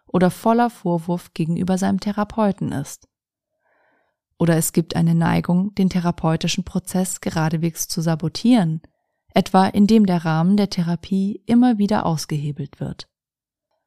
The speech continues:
Ein Patient erscheint von Beginn an immer wieder nicht zum Termin,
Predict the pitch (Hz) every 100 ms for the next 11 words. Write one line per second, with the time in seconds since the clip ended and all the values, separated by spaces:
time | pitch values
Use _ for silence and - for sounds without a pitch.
0 | _ _ _ _ - 202 - 226 - 247
1 | 277 - 196 190 196 - 190 180 190 233
2 | 226 202 208 240 254 247 214 208 190 175
3 | - 196 - 202 190 160 156